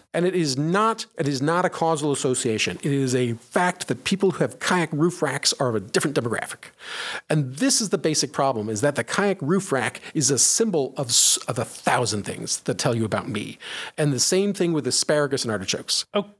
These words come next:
Speaker 1: And you can't just analyze them in isolation. It is
Speaker 2: Okay.
Speaker 1: folly.
Speaker 2: Okay, but, but, but to be fair, we don't just analyze them in isolation, right? We don't just simply say,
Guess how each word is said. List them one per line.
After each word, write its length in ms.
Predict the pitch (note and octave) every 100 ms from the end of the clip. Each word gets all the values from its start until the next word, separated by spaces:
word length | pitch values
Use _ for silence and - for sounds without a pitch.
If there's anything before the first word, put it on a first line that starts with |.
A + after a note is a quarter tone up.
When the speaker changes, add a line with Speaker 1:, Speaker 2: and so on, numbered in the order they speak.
| -
Speaker 1:
And 180 | D#3 C#3
you 160 | F#3
can't 640 | F#3 - - G3+ G#3 - -
just 320 | F3 D#3+ - C#3+
analyze 340 | D3 C3+ C3
them 140 | B2+
in 80 | A2
isolation. 500 | F#2+ - - - - -
It 100 | C#3
is 240 | C3 A2+ - - _ - - -
Speaker 2:
Okay. 180 | G3+ F3 C#3+
Speaker 1:
folly. 240 | - - - G3+
Speaker 2:
Okay, 240 | F#3 C3
but, 260 | A#2+ G3 F#3+
but, 200 | G#3 F3+
but 140 | G3+
to 100 | B3+
be 120 | B3
fair, 360 | G#3+ - F3+ C3
we 140 | D3+
don't 260 | E3+ A3 G#3
just 180 | E3 D3
analyze 420 | B2+ A2+ A2 G#2
them 120 | C3
in 40 |
isolation, 480 | A2 G#2+ - - -
right? 140 | C3+ D3+
We 100 | E3
don't 320 | F#3 F#3+ F#3+ - - F#3+
just 220 | D#3 C#3+
simply 340 | F3 D#3 D#3
say, 400 | C#3 D3+ C3 A#2